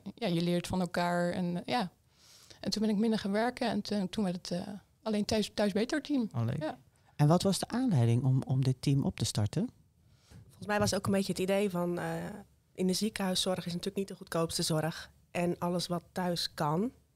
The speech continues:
Speaker 4: is voor de patiënt prettig. Maar in het ziekenhuis doe je ook eigenlijk wat alleen in een ziekenhuis nodig is. Waarvoor je ook de, de entourage van het ziekenhuis kan benutten.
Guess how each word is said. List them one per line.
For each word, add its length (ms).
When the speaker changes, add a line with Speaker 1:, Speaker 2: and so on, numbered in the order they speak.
Speaker 4:
is 260
voor 100
de 60
patiënt 300
prettig. 420
Maar 240
in 80
het 100
ziekenhuis 460
doe 100
je 80
ook 80
eigenlijk 320
wat 80
alleen 180
in 60
een 60
ziekenhuis 540
nodig 280
is. 120
Waarvoor 320
je 80
ook 260
de, 300
de 80
entourage 560
van 120
het 100
ziekenhuis 420
kan 160
benutten. 400